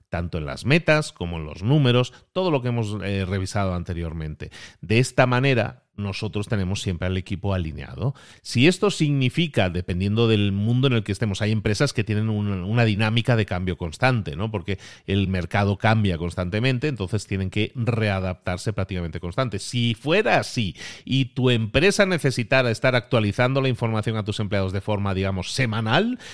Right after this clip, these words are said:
si ese fuera la, la intervención necesaria para tenerlos actualizados, hazlo. Dedica esa media hora semanal a actualizar a todos tus empleados para que sepan los cambios que ha habido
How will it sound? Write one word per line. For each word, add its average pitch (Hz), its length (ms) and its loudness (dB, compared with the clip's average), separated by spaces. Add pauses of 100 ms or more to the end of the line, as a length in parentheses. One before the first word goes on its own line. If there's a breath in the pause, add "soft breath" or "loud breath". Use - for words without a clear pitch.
si 113 240 4
ese 120 200 4
fuera 117 280 2
la, 101 280 2
la 107 120 0
intervención 101 500 -2
necesaria 104 540 -2
para 90 140 -6
tenerlos 101 320 -2
actualizados, 95 680 -2
hazlo. 190 480 0 (460 soft breath)
Dedica 107 480 -2
esa 127 180 -2
media 120 440 0
hora 127 260 0
semanal 120 500 -4
a 123 60 -2
actualizar 95 460 -6
a 95 80 -8
todos 95 180 -8
tus - 180 -12
empleados 95 300 -4
para 95 220 -4
que 95 100 -10
sepan 123 380 -2
los 127 160 -4
cambios 90 360 -4
que 107 140 -2
ha 98 140 2
habido 110 400 0